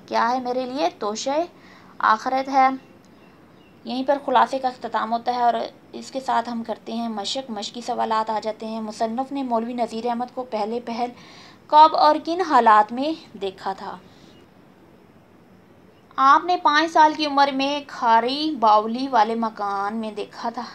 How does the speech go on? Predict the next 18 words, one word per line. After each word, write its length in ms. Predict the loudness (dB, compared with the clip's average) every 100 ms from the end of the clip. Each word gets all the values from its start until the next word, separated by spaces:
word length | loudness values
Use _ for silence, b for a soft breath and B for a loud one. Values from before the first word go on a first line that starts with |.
| -12
देखा 280 | -12 -8 -4
था। 160 | 0 0
उस 160 | 0
वक्त 220 | -6 -6
उनकी 560 | -8 -6 -8 -8 -6 -8 -8 b b b b -10
पीरी 380 | -6 -4 -2 0
का 260 | 4 4
ज़माना 460 | 4 0 -2 -2 -6
था, 300 | -2 2 2
वो 240 | 2 -2
ज़िंदगी 720 | -4 -14 -12 -10 -8 -8 -8
के 140 | -4 0
आखिरी 360 | 0 -2 -8
दिन 220 | -8 -8 -8 -8
बसर 280 | -8 -8
कर 180 | -8 -8
रहे 260 | -8 -16 -16
थे। 100 | -16